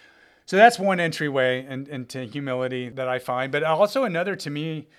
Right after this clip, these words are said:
is that my understanding of humility is not necessarily what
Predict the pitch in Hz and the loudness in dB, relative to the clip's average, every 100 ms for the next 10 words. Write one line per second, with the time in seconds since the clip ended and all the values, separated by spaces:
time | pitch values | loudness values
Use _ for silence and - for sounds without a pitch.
0 | _ _ - 135 127 123 117 120 123 120 | _ _ -8 -4 -4 -4 -8 -8 -4 -2
1 | 120 127 160 170 - - 147 139 147 160 | -2 -2 -2 -2 -6 -8 -4 -4 -4 -4
2 | 160 156 160 156 156 160 165 165 - _ | -6 -6 -6 -4 -4 -4 -6 -10 -14 _
3 | _ _ 151 139 131 120 127 127 190 208 | _ _ -6 -6 -6 -12 -8 -4 -4 -4
4 | 175 165 165 165 170 143 135 127 127 | -8 -6 -2 -2 -2 -2 -2 -2 -4